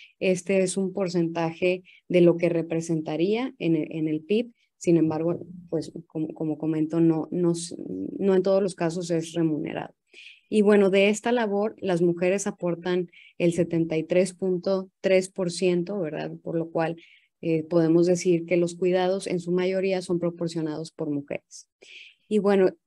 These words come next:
ser cuidador o cuidadora de alguien con, con dependencia, eh, implica un alto riesgo de padecer alteraciones físicas, psíquicas y sociales.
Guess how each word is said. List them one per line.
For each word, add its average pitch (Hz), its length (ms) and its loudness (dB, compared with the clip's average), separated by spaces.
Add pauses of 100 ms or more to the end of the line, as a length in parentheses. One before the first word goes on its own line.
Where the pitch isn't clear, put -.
(160)
ser 214 340 0
cuidador 196 540 2
o 196 80 -4
cuidadora 175 640 0
de 160 220 -2
alguien 185 380 -2
con, 175 280 -4
con 175 160 -2
dependencia, 180 800 0 (800)
eh, 156 220 -2
implica 214 560 2
un 208 180 2
alto 196 300 0
riesgo 185 340 0
de 185 140 2
padecer 165 480 -2
alteraciones 170 720 -2
físicas, 196 680 -4 (300)
psíquicas 196 840 -2
y 175 120 -2
sociales. - 720 -10